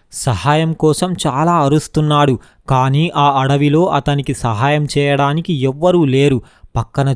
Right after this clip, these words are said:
చూస్తే అతనికి ఒక కుళ్ళిపోయిన ఒక మానవ శరీరం కనిపించింది. ఆ శరీరం మరెవరిదో కాదు, ఆ వృద్ధ మహారాజుదే. ఆ శరీరం కుళ్ళిపోయి దాని నుండి విపరీతమైన దుర్వాసన వస్తుంది.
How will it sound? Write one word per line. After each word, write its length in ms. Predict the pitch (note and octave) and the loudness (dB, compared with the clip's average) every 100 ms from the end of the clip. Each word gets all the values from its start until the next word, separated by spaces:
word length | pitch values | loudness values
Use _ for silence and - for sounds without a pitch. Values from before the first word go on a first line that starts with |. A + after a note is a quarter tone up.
| - | -2
చూస్తే 320 | C3 - D#3 | -4 0 0
అతనికి 500 | E3 C3+ C#3+ C#3+ B2+ | 0 -2 -2 -2 -2
ఒక 240 | C#3 C#3 | -2 -2
కుళ్ళిపోయిన 800 | C3 - C#3+ E3 F3+ D#3+ D#3+ D#3 D#3 | -4 -2 0 2 0 2 2 2 0
ఒక 200 | D3 C#3 | -2 -4
మానవ 500 | B2+ B2+ C#3+ D#3 D3+ | -2 -4 -2 -2 -4
శరీరం 540 | - C3 D3+ F3 E3 | -2 -2 0 0 -2
కనిపించింది. 840 | C#3 C3 C3+ C#3+ - C#3+ C#3+ B2+ - - _ | -4 -4 -4 -4 -2 0 2 0 -4 -20 _
ఆ 140 | C3 C#3 | -2 0
శరీరం 680 | - B2+ C3 D3 D3 E3+ C3+ | 0 0 2 2 2 0 0
మరెవరిదో 640 | A#2 C#3 D3 E3 D#3+ E3 | 0 2 2 0 2 2
కాదు, 420 | D#3 D3 D3+ C#3+ A2 _ _ | 2 2 2 0 -4 _ _
ఆ 140 | C3 | 0
వృద్ధ 380 | C3 A#2 B2 B2 | 0 0 -4 0
మహారాజుదే. 1000 | D3+ C3 A2+ G2 C#3 C#3 C#3+ C3 C#3+ C3+ - _ _ C#3+ | 0 0 -2 0 0 2 2 2 2 0 -2 _ _ 0
ఆ 160 | C#3+ | 0
శరీరం 560 | C3+ C3 C3 D#3 D#3+ D3+ | 2 0 2 2 2 -2
కుళ్ళిపోయి 640 | - C#3+ D#3 D3 D#3+ G#3+ | -2 0 0 2 2 2
దాని 360 | E3 C3 C#3 D3+ | 0 0 2 2
నుండి 280 | D3 E3+ F#3 | 0 0 -2
విపరీతమైన 920 | C3 C3+ D3+ D3+ F#3+ F#3+ F3 E3+ D#3+ | -2 -2 -2 0 0 0 0 0 -2
దుర్వాసన 640 | B2+ B2+ C#3 E3+ F3+ F3 | -2 -2 2 2 0 -2
వస్తుంది. 580 | D#3 D3 - D3 C#3+ B2 | 0 0 0 0 2 0